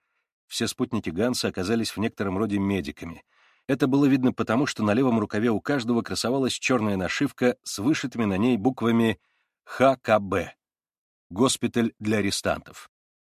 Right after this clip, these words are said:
Синими буквами обозначали фельдшеров, красными — тех, кто принадлежал к техническому персоналу, а врачей — буквами белого цвета. Однако такое разделение было скорее теоретическим, потому что сейчас, к примеру,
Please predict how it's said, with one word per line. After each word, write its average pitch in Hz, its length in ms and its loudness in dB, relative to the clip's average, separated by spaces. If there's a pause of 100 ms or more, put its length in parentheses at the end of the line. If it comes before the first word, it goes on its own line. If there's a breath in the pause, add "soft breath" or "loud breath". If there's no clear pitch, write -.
(360)
Синими 170 460 4
буквами 143 560 2
обозначали 110 560 0
фельдшеров, - 800 -6
красными — 151 640 0
тех, 156 180 -2
кто - 140 -4
принадлежал 117 600 0
к - 80 -12
техническому 131 680 -2
персоналу, 104 680 -4 (580)
а 104 120 -2
врачей — 170 560 2
буквами 139 480 0
белого 98 340 0
цвета. - 460 -6 (880)
Однако 98 400 -2
такое 127 320 2
разделение 120 520 2
было 117 220 0
скорее 110 380 0
теоретическим, 104 840 -4
потому 104 220 -6
что - 160 -8
сейчас, 151 400 -4
к - 60 -16
примеру, 113 480 0